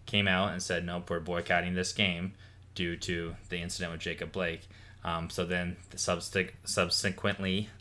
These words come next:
the rest of the games were canceled. Um, the other two playoff games yesterday, all of the playoff games today. And supposedly, they had a meeting. There were two teams that wanna completely just cancel the season. The most two prominent teams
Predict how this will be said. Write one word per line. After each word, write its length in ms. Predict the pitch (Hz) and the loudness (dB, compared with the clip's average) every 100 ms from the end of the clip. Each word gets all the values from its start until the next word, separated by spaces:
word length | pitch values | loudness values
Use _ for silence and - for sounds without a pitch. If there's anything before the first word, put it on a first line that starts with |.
| - | -4
the 100 | 85 | 0
rest 220 | 87 - | 0 2
of 40 | |
the 60 | 90 | 0
games 240 | 90 90 | 0 0
were 80 | 87 | -2
canceled. 460 | 90 90 90 87 92 - - - - - - | -2 -4 -2 -2 -4 -8 -20 -18 -18 -20 -8
Um, 280 | 87 82 82 | -4 -2 -2
the 140 | 87 82 | 0 0
other 160 | 85 | 0
two 160 | 82 87 | -4 -4
playoff 300 | 90 85 - | 0 0 0
games 200 | 87 85 | -4 -2
yesterday, 420 | 82 - 85 85 - | -4 -2 0 -2 -2
all 160 | 85 | -2
of 80 | 87 | -2
the 80 | 87 | -2
playoff 360 | - 90 90 | 2 2 2
games 260 | - 87 - | 0 -6 -4
today. 560 | - 87 98 87 90 - - - - - | -4 0 2 0 -4 -8 -16 -20 -18 -2
And 380 | 98 90 90 - - - - - - | 2 2 0 -4 -12 -20 -20 -20 -12
supposedly, 760 | - 110 147 151 110 87 90 98 - - - | -8 0 2 4 2 2 0 -2 -10 -20 -8
they 180 | 98 92 | -2 2
had 140 | 98 98 | 6 6
a 40 | |
meeting. 460 | 104 110 92 98 104 - | 6 4 4 0 -2 -2
There 100 | 92 | 0
were 80 | 87 | 0
two 280 | - 151 | -2 -2
teams 380 | 156 131 107 98 | 2 6 6 6
that 120 | 98 | 2
wanna 220 | 90 87 90 - - - - - - | 2 0 -4 -10 -18 -20 -20 -16 -6
completely 400 | 92 - 98 90 | -4 2 2 2
just 180 | 90 | 0
cancel 280 | - 90 90 | 0 0 0
the 60 | 85 | -2
season. 440 | - 101 85 80 - - - - - - | 4 4 2 -6 -12 -16 -18 -18 -10 0
The 80 | 98 | 2
most 180 | 101 | 4
two 140 | - 135 | 2 2
prominent 420 | 139 104 92 - | 8 8 8 2
teams 440 | 95 90 101 - | 0 2 0 -4